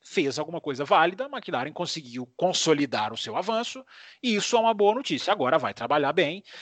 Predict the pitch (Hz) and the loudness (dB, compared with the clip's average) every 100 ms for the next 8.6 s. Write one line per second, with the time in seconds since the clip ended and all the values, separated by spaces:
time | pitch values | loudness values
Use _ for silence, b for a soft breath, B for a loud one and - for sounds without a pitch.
0 | B - 139 110 - 139 104 107 170 170 | B 0 2 2 2 0 0 0 2 2
1 | 135 - 190 - - b - 175 147 131 | 0 -4 -8 -10 -12 b 4 4 2 -10
2 | 123 120 135 123 151 143 123 151 131 - | -14 -16 -14 -16 -16 -18 -8 -4 -4 -4
3 | 143 131 127 - b b - 160 156 139 | -10 -12 -14 -16 b b -12 -6 0 2
4 | 156 - 147 165 139 - 143 127 120 123 | 2 0 -6 -6 -2 0 2 2 -2 -8
5 | - 127 127 123 - 156 135 147 135 131 | -4 -2 -2 -4 -2 2 4 4 2 -2
6 | 151 139 160 139 190 B B B B B | -6 -4 -2 -2 -6 B B B B B
7 | 139 135 123 180 156 135 131 135 175 - | -10 -8 -6 -2 0 2 0 0 -2 -2
8 | 139 139 175 117 131 143 | 0 0 0 0 0 0